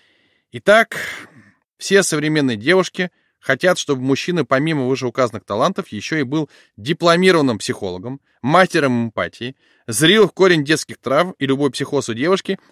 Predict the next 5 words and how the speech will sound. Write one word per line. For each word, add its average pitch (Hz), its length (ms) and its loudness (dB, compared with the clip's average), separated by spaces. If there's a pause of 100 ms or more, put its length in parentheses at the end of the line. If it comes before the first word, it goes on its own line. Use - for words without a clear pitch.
моментально 139 600 2
анализировал, 147 720 2 (180)
принимал 131 560 2
и 175 80 -4
нивелировал. 104 560 -2